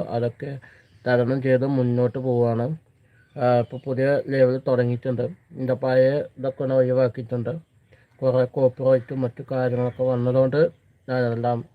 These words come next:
ഒഴിവാക്കേണ്ടി വന്നു. എന്തായാലും നിങ്ങളിപ്പോൾ ഈ വീഡിയോ കണ്ടുകൊണ്ടിരിക്കുന്നുണ്ടെങ്കിൽ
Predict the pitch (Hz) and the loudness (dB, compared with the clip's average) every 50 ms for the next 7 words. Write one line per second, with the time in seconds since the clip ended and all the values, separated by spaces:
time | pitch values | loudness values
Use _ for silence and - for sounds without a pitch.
0 | _ _ _ _ _ _ _ _ _ _ - 127 127 127 127 123 123 120 120 - | _ _ _ _ _ _ _ _ _ _ 2 6 6 6 6 6 4 2 0 0
1 | - 143 127 123 120 123 123 123 123 127 143 160 165 _ _ _ _ _ _ _ | -4 -6 -4 -2 0 0 0 0 0 0 -2 -4 -6 _ _ _ _ _ _ _
2 | _ _ _ _ _ _ _ _ _ _ _ _ - - - - - 120 123 120 | _ _ _ _ _ _ _ _ _ _ _ _ -20 -20 -20 -12 -6 -4 0 2
3 | 127 127 127 127 131 131 127 123 123 - _ _ _ - - - _ _ _ _ | 2 4 4 4 4 4 2 0 -4 -6 _ _ _ -20 -20 -20 _ _ _ _
4 | _ _ - 131 135 135 135 135 - - 143 139 131 139 139 143 143 143 - 131 | _ _ -8 -6 -4 -4 -4 -6 -6 -6 -4 -2 0 0 0 2 0 0 0 0
5 | 131 127 127 127 131 135 123 127 123 127 - - 127 117 113 120 117 113 123 120 | -2 -2 -2 -2 -2 -2 -2 -2 -4 -6 -4 -4 -2 -2 -2 -2 -2 -2 -4 -4
6 | 120 117 147 147 - | -4 -2 -2 -2 -2